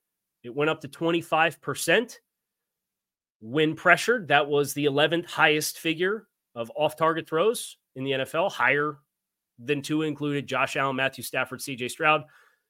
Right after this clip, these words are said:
Kirk Cousins, and Justin Herbert, who had the highest figure in the league of off-target throws when pressured at thirty-one and a half percent. Again, two was at twenty-five. So when you look at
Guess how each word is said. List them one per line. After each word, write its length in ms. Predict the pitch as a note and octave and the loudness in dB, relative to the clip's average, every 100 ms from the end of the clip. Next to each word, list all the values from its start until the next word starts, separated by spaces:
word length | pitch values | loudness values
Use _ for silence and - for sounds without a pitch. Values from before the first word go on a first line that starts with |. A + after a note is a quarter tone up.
| _ | _
Kirk 280 | - A3 A3 | 4 4 4
Cousins, 480 | G#3 G3+ A3 G#3+ E3+ | 4 6 6 4 -2
and 240 | D3+ D3+ | -2 -2
Justin 380 | C3 F3 - D#3 | 0 -2 0 -6
Herbert, 480 | B2+ G3+ D#3+ C#3+ C#3 | -2 -2 0 -2 -4
who 140 | C#3 | -6
had 180 | C#3 D3 | -2 -2
the 120 | C#3 | -2
highest 360 | C3 C#3+ C#3+ - | -2 0 -2 -2
figure 240 | D#3 C3+ | -6 -4
in 80 | C3+ | -4
the 100 | B2 | -4
league 300 | C3 C#3+ B2+ - | -4 -4 -6 -6
of 180 | C3 A#2+ | -8 -6
off-target 560 | - C#3 - C#3+ B2 A#2 | -4 -4 -2 -2 -2 -6
throws 240 | C3 B2 | -6 -6
when 120 | C3 A2+ | -10 -4
pressured 380 | D3 C#3 C#3+ - _ _ _ | -2 -2 -6 -10 _ _ _
at 240 | C#3 C3+ - _ _ - | -6 -6 -6 _ _ -2
thirty-one 480 | F3+ F#3 F3 C3+ D3+ | 2 2 0 0 0
and 80 | C#3 | 0
a 40 | |
half 220 | B2+ B2 | -2 -4
percent. 360 | - - F2 E2 F#2+ | -6 -14 -14 -18 -18
Again, 200 | G2 F#2 | -18 -14
two 140 | G#2+ | -14
was 160 | F#2+ F2 | -14 -16
at 80 | |
twenty-five. 420 | _ F#2 F2 - - _ _ _ _ _ _ _ _ _ _ _ _ _ _ _ _ _ _ _ _ _ _ _ _ _ _ _ _ | _ -18 -18 -20 -20 _ _ _ _ _ _ _ _ _ _ _ _ _ _ _ _ _ _ _ _ _ _ _ _ _ _ _ _
So 320 | - G3 F3+ F3+ - _ _ _ _ | 6 8 8 2 -14 _ _ _ _
when 320 | E3+ F#3+ F#3+ | 4 4 4
you 180 | F3+ E3+ | 0 0
look 400 | D#3 F#3 C#4+ C#4+ | 0 4 4 6
at 380 | E3+ C3 D3+ | 4 4 0